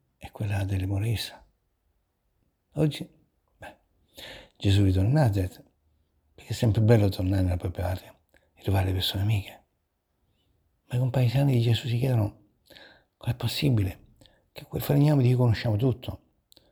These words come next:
oggi diremmo vita, morte e miracoli, sia diventato un uomo sapiente e poi capace di compiere prodigi?"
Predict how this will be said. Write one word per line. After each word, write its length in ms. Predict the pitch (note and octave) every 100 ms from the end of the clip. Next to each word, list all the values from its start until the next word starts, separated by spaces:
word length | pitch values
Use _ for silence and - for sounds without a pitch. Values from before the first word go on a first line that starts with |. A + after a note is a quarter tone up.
| _
oggi 200 | - G#2+
diremmo 380 | G#2 G2+ G2 F#2+
vita, 220 | A#2+ G#2+
morte 220 | G2+ G#2 -
e 60 |
miracoli, 480 | F#2 G2+ E2 D#2+ - _ _ _ _ _ _ _
sia 160 | -
diventato 380 | G#2+ G2+ F#2+ G2+
un 80 | F#2
uomo 160 | F#2
sapiente 640 | F#2 - F2+ E2+ E2+ - - _ _ _ _ _ _ - -
e 40 | -
poi 220 | F3+ D#3
capace 400 | - G2+ B2 A2+
di 60 | G#2
compiere 320 | A2+ G#2+ F#2+
prodigi?" 420 | F#2+ G#2 E2